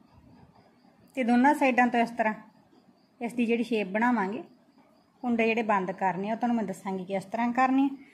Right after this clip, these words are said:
ਉੱਨੀ ਲਾਈਨਾਂ ਬਣਾਉਣ ਤੋਂ ਬਾਅਦ ਇਹ ਆਪਣਾ ਸਿੱਧਾ ਪਾਸਾ, ਇਹ ਚੈਨ ਵਾਲਾ ਕੁੰਡਾ ਆਪਾਂ ਉਤਾਰ ਲੈਣਾ, ਧਾਗਾ ਅੱਗੇ, ਦੋ ਕੁੰਡੇ ਹੋ ਗਏ ਆਪਣੇ, ਤਿੰਨ, ਚਾਰ। ਫਿਰ ਸਿਲਾਈ ਤੇ ਆਪਾਂ ਵਾਲ ਪਾਉਣਾ, ਦੋ ਕੁੰਡਿਆਂ ਦਾ ਇੱਕ ਕਰਨਾ, ਇੱਥੇ ਆਪਣਾ ਬਟਨ ਹੋਲ ਬਣ ਗਿਆ।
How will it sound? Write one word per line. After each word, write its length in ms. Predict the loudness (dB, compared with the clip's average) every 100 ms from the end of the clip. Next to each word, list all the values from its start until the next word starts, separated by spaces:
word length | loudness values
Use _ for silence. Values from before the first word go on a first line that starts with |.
| -20 _ _ _ 0
ਉੱਨੀ 280 | 4 6 6
ਲਾਈਨਾਂ 320 | 6 6 6
ਬਣਾਉਣ 300 | 4 4 4
ਤੋਂ 180 | 2 2
ਬਾਅਦ 320 | 4 4 4
ਇਹ 80 | 2
ਆਪਣਾ 240 | 0 -2
ਸਿੱਧਾ 320 | -4 -2 0
ਪਾਸਾ, 380 | 4 4 2 0
ਇਹ 100 | 0
ਚੈਨ 280 | 0 0 2
ਵਾਲਾ 200 | 2 2
ਕੁੰਡਾ 280 | 0 0 -2
ਆਪਾਂ 220 | 0 -2
ਉਤਾਰ 340 | 0 0 0 2
ਲੈਣਾ, 240 | 0 0 -2 -8 -20 _ _ _ _ _ 0
ਧਾਗਾ 380 | 2 2 2 2
ਅੱਗੇ, 320 | 0 -6 -8 -10 -20 _ _ _ _ _ _ _ _ -6
ਦੋ 180 | -4 -2
ਕੁੰਡੇ 340 | -2 0 2
ਹੋ 120 | 0
ਗਏ 100 | 0
ਆਪਣੇ, 260 | -2 -2 -6 -4
ਤਿੰਨ, 440 | -4 -2 -2 -4 -6 -16 _ _ _ -8
ਚਾਰ। 340 | 0 0 0 -6 -20 _ _ _ _ _ _ -20 _ -2
ਫਿਰ 120 | 0
ਸਿਲਾਈ 340 | 2 4 4 4
ਤੇ 120 | 2
ਆਪਾਂ 200 | 4 4
ਵਾਲ 240 | 6 4
ਪਾਉਣਾ, 300 | 2 0 2
ਦੋ 200 | 2 2
ਕੁੰਡਿਆਂ 300 | 0 0 0
ਦਾ 120 | 0 -2
ਇੱਕ 120 | -4
ਕਰਨਾ, 340 | -2 2 2
ਇੱਥੇ 220 | 2 0 -2
ਆਪਣਾ 260 | 2 2
ਬਟਨ 280 | 2 0 -2
ਹੋਲ 280 | -2 -2 -2
ਬਣ 240 | -2 -4 -6
ਗਿਆ। 140 | -8